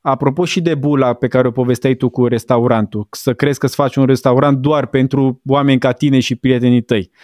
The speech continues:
de multe ori nu e același. Omul care vinde nu e și omul care cumpără. Cum se poate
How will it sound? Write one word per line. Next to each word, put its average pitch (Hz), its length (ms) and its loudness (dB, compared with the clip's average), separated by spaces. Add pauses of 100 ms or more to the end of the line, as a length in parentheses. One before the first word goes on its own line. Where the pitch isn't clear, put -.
(280)
de 143 140 0
multe 214 280 2
ori 233 140 0
nu 262 140 0
e 262 60 2
același. 131 580 -2 (180)
Omul 156 240 2
care 147 240 0
vinde 214 260 2
nu 233 120 2
e 220 100 2
și 147 140 -2
omul 131 200 2
care 120 240 0
cumpără. 104 540 -4 (580)
Cum 208 200 2
se 156 160 -2
poate 123 640 0